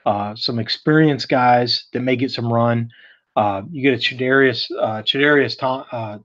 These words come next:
uh, Townsend, who's really athletic, sort of a forgotten guy in the mix. He redshirted last year, and so, you know, he really needs to sorta, um,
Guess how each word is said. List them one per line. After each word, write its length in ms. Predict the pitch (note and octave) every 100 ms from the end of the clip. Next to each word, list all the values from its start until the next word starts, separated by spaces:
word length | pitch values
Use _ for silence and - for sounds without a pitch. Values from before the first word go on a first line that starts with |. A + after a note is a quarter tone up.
| _
uh, 200 | - G#2
Townsend, 480 | G#2+ D3 D3 C3+ D3 - - - _ _
who's 360 | A#2+ A2+ G#2+
really 480 | D3 B2 C#3+ E3+ E3
athletic, 640 | B2+ B2+ B2+ B2+ B2 A#2+ - - _ _
sort 200 | - F#3+
of 120 | G3 B2
a 60 |
forgotten 600 | A2+ C3+ A#2 B2 C3 C#3
guy 260 | B2+ B2 B2
in 120 | A#2
the 80 | A#2
mix. 300 | A#2 A2+ -
He 80 | B2+
redshirted 580 | A#2+ C3+ - C3 B2
last 340 | A#2 A#2 A#2 -
year, 220 | A#2+ A#2
and 120 | A2+
so, 240 | - G#2+ G2 _ _ -
you 80 | A2+
know, 80 |
he 80 | A2+
really 260 | C3 C3 B2+
needs 260 | A#2+ A#2 -
to 240 | A2+ G#2+
sorta, 400 | - B2+ G#2+ G2+ _ _ _ -
um, 460 | G#2+ G2+ G2 G#2+